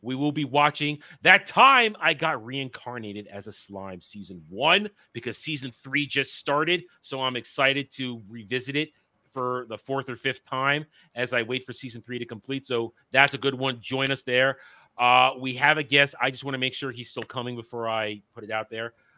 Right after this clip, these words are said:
Uh, make sure he's still gonna be there. Join us on that. I believe, let me check. It would be, uh, Thursday, April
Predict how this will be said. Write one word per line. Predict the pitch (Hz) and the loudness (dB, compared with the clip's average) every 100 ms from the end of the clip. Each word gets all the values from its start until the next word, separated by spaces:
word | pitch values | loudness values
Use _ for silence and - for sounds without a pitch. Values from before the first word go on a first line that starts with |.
| _ | _
Uh, | 101 101 98 95 _ 95 | -2 0 -2 -4 _ -14
make | 104 - | -12 -10
sure | 104 | -12
he's | 98 | -10
still | 104 | -12
gonna | 92 | -10
be | 107 | -4
there. | 110 113 - - - _ _ _ _ _ _ _ - | -2 -2 -6 -20 -20 _ _ _ _ _ _ _ 0
Join | 151 143 | 4 6
us | 143 147 | 6 0
on | 135 | 0
that. | 135 139 - - - 98 | 2 0 -4 -16 -14 -12
I | |
believe, | 107 104 120 113 | -10 -10 -10 -10
let | |
me | 110 | -12
check. | - 113 101 _ - | -10 -8 -8 _ -20
It | 95 | -20
would | 104 98 | -20 -20
be, | 110 107 104 104 101 101 - 104 104 92 101 95 104 - 92 - 90 87 113 - - - - | -16 -12 -10 -10 -12 -16 -20 -20 -20 -20 -18 -18 -20 -20 -20 -20 -18 -12 -12 -14 -20 -20 -10
uh, | 101 98 - - - | -6 -6 -6 -12 -4
Thursday, | 135 143 139 - 143 139 135 135 139 135 - _ _ - _ _ _ - - _ _ | 2 2 2 -2 2 6 6 6 4 0 -12 _ _ -20 _ _ _ -20 -20 _ _
April | 131 131 131 123 139 | 0 0 0 -2 -2